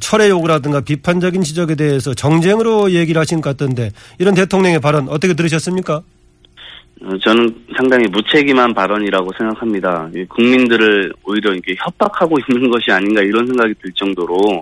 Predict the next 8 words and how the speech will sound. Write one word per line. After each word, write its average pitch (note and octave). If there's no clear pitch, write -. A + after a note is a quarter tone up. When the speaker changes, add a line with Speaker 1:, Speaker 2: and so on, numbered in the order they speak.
Speaker 1:
예. A#2+
Speaker 2:
이 A#2+
나라의 B2
자유를 A#2
찾기 B2+
위해서 A2
끊임없이 E3+
노력해온 G2+